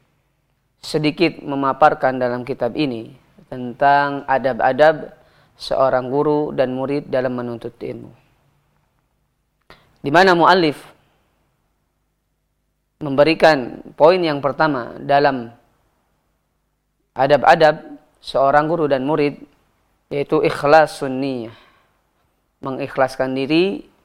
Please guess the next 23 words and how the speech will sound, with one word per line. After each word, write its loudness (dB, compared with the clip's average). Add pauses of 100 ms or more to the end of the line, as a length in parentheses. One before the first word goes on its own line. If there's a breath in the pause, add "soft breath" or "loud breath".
(760)
ya, 0
terhadap 2 (160)
Allah 0
Subhanahu 0
wa -2
taala 0
di -8
dalam 0
menuntut -10
ilmu -12
ini. -18 (520)
Dan -8
kita 2
tahu, 2
ya, 0 (520 soft breath)
bahwasannya, 0 (800)
eh, 2 (400)
di -6
pak-, 4
eh, 6
di -2 (840)
Al-A'iq 2 (160)
Al-Awwal, 0